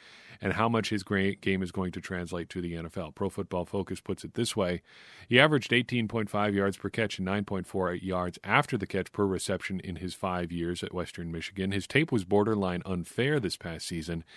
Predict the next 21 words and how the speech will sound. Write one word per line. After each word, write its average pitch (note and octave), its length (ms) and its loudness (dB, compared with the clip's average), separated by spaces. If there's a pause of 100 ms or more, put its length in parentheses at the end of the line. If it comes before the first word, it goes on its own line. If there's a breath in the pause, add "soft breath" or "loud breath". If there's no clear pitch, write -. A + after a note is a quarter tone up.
(360 loud breath)
as G2+ 160 -2
he G#2 100 4
didn't A2+ 260 4
face G#2 300 2
a G2 120 0
single C3 420 2
corner E2+ 560 0 (360 soft breath)
who A2 120 4
could G2 160 2
hold G2 260 4
up F#2+ 200 2
in F#2 180 -4
man F2 240 -2
coverage. D#2+ 400 -4
That's C3 240 4
what A#2 100 -4
makes A#2+ 200 0
his G#2+ 160 0
evaluation G#2 640 0
to-, F#2+ 180 0
t-, - 180 -4